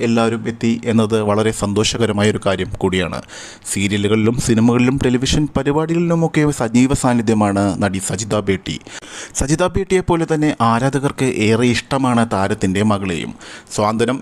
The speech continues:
എന്ന സീരിയലിൽ ദേവൂട്ടിയായി എത്തി ആരാധകരുടെ മനസ്സിൽ ഇടം നേടിയിരിക്കുകയാണ്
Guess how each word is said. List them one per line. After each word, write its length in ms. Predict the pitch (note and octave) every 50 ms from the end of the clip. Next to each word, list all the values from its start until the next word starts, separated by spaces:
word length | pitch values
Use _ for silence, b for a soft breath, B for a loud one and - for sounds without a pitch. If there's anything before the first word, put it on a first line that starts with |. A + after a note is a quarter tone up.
| - C#3
എന്ന 120 | C3+ C#3+ C#3 -
സീരിയലിൽ 400 | D3 C3+ B2+ B2 A2 G#2+ A2+ C#3 C#3 A#2+ A#2+ A#2+
ദേവൂട്ടിയായി 600 | A#2+ C3 D#3 F#3+ F#3 - F#3 F#3 F#3 F#3 F#3 F3
എത്തി 160 | - E3+ D#3 - - A2 A2+ G#2+
ആരാധകരുടെ 680 | A2 B2 D3+ E3+ E3+ F#3+ F#3+ G3 F3+ F#3 F3+ E3+ E3 D3+
മനസ്സിൽ 320 | D3+ C#3+ C3 - - B2+ B2+ - - - A#2
ഇടം 180 | G#2 B2 C#3+ D#3+ D#3+
നേടിയിരിക്കുകയാണ് 840 | D#3+ D#3 D3+ D#3 C3+ B2 A#2 A#2+ G#2+ G2+ G2+ G2+ F#2+ F#2 F#2 G2+